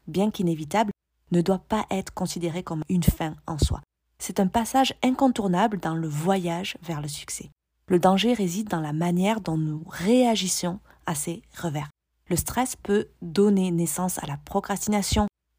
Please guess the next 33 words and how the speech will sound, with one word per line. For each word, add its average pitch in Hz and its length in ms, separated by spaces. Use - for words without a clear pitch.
la 156 100
déception, 202 600
et 196 220
cette 196 200
déception 247 360
peut 208 100
murmurer 190 460
même 208 180
des 175 140
doutes, 233 360
euh, 165 160
et 180 120
l'abandon 202 520
peut 190 140
sembler 175 520
une 175 140
issue 160 400
tentante. - 460
Cependant, 175 500
dans 180 140
ce 247 80
podcast, 175 540
je - 160
veux 226 140
pas 277 140
faire 269 180
une 170 220
ode 196 340
à 165 220
l'échec, - 500
d'accord ? 175 320
Mais 202 100
plutôt 294 340